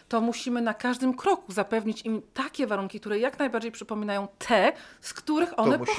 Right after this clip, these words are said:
Speaker 1: pochodzą.
Speaker 2: im stworzyć zimę, tak?
Speaker 1: Tak, a to jest bardzo ciekawe, dlatego że na przykład, ym, jest bardzo dużo roślin, które my uprawiamy, na przykład, e, jeżeli ktoś ma ogród zimowy, czy taki o-, ogrzewany przez cały rok, również zimą, jeżeli ktoś w ogóle, ym, fascynuje się roślinnością taką troszeczkę egzotyczną, to na pewno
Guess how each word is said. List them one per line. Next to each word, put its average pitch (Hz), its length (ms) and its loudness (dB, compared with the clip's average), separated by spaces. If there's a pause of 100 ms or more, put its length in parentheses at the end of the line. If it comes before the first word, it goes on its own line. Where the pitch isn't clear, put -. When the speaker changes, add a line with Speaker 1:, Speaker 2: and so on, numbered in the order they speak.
Speaker 1:
pochodzą. 147 320 4
Speaker 2:
im 156 60 0
stworzyć 135 500 -4
zimę, 101 300 -2
tak? 135 200 -10
Speaker 1:
Tak, 311 200 2 (280)
a - 80 2
to 302 80 2
jest 262 100 0
bardzo 277 180 6
ciekawe, 311 340 2
dlatego 233 340 0
że 220 220 0
na 220 80 -2
przykład, 226 380 -2 (100)
ym, 208 380 -2
jest 240 200 0
bardzo 233 280 0
dużo 214 360 -4
roślin, 190 360 -6
które 190 200 -4
my 190 140 -4
uprawiamy, 185 560 -6
na 170 100 -8
przykład, 175 420 -4 (480)
e, 185 60 0
jeżeli 202 200 -2
ktoś 214 200 -6
ma 185 180 -4 (100)
ogród 180 320 -6
zimowy, 156 560 -6
czy - 160 -12
taki 185 260 -8
o-, 170 260 0
ogrzewany 165 440 -8
przez 170 220 -8
cały 160 280 -4
rok, 156 180 -6
również 170 340 -8
zimą, 160 260 -4
jeżeli 175 220 -4
ktoś 202 280 -6 (340)
w 190 100 -6
ogóle, 220 340 0
ym, 214 380 -6 (200)
fascynuje 220 540 0
się 202 140 -4
roślinnością 190 580 -6
taką 180 220 -6
troszeczkę 196 280 -8
egzotyczną, 170 760 -8
to 190 120 -2
na 185 100 -2
pewno 190 360 -4